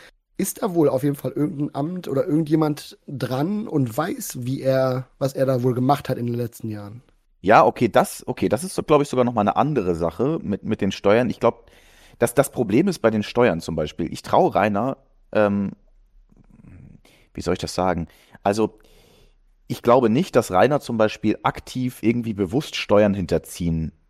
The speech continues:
Speaker 2: wollen würde. So.
Speaker 1: Ja, das glaub ich auch nicht, ja, ja.
Speaker 2: Aber er ist ja, machen wir uns nichts vor, überhaupt nicht in der Lage, eine Steuererklärung auszufüllen. Ich meine, mit
Speaker 1: Richtig.
Speaker 2: Elster ist das zwar alles super einfach geworden, aber wir reden hier von Rainer so, ne? Also,
Speaker 1: <laughs> Ja.
Speaker 2: wie,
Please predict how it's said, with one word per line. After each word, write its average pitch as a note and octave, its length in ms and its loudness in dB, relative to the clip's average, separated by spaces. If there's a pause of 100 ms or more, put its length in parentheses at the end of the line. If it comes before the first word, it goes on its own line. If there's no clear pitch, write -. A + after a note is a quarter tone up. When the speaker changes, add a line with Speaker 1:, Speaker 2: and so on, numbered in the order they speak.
(140)
Speaker 2:
wollen D#2 500 -2
würde. C#2 460 -4 (260)
So. - 180 -6
Speaker 1:
Ja, C#3+ 60 0
das C3+ 120 -2
glaub C#3 160 -2
ich A#2+ 80 -6
auch A#2+ 100 -10
nicht, G#2+ 140 -12
ja, A#2+ 120 -8 (140)
ja. B2 100 -6 (300)
Speaker 2:
Aber G2 240 4
er A#2+ 160 4
ist B2+ 160 2
ja, A2+ 400 4 (320)
machen A2 240 0
wir A#2+ 60 4
uns A2+ 100 0
nichts - 180 -6
vor, B2 300 4
überhaupt A2 400 0
nicht A#2 160 -2
in G#2 100 0
der G2 120 4
Lage, G2 580 4
eine G2 100 -4
Steuererklärung E2+ 760 0
auszufüllen. - 520 -6
Ich D#2+ 100 -6
meine, F#2+ 220 0
mit G2+ 120 2
Speaker 1:
Richtig. F#2 140 0
Speaker 2:
Elster A2 260 0
ist - 120 -2
das G2+ 140 -4
zwar F2+ 160 -4
alles G2+ 200 0
super G2 280 -2
einfach G#2 360 -2
geworden, E2+ 640 -4
aber F2+ 380 2 (160)
wir F#2 120 -2
reden F#2+ 140 2
hier F#2+ 100 2
von F#2 140 -2
Rainer D2 400 -2
so, - 180 -12
ne? F3+ 240 0
Also, - 220 0 (120)
Speaker 1:
<laughs> - 100 -10
Ja. - 180 -6
Speaker 2:
wie, G2+ 380 -4